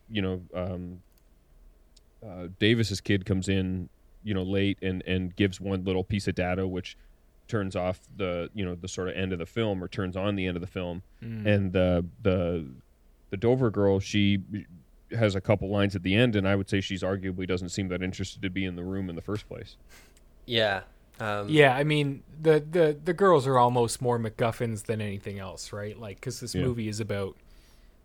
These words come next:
Speaker 2: all the other victims in this type of a setting.
Speaker 3: All the prisoners, Tim.
Speaker 2: Right, prisoners. It's not called victims. It's, uh, Denis Vil-, Villeneuve's Prisoners.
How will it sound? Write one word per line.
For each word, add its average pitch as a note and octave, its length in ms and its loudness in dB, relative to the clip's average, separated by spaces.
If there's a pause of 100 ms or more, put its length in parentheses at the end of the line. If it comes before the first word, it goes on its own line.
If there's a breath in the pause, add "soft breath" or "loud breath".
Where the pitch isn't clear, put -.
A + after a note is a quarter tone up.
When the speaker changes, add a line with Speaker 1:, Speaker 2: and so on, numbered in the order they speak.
(200)
Speaker 2:
all C3+ 260 12
the B2+ 160 4
other G#2+ 200 2
victims G2+ 720 -6 (100)
in G#2+ 200 -8
this G2 180 -8
type G#2 240 -6
of G2 120 -10
a - 60 -14
setting. E2 440 -8 (220)
Speaker 3:
All A#2+ 140 0
the A#2 80 -4
prisoners, A#2+ 560 2
Tim. G2+ 300 -6 (1200)
Speaker 2:
Right, B2+ 340 6
prisoners. G2+ 440 -4
It's F#2+ 120 -8
not G#2 140 -4
called G2+ 200 -4
victims. F#2 500 -8
It's, - 240 -12
uh, F2 240 -12
Denis G2 260 -6
Vil-, G2 160 -8 (180)
Villeneuve's F#2+ 360 -4
Prisoners. F#2 500 -10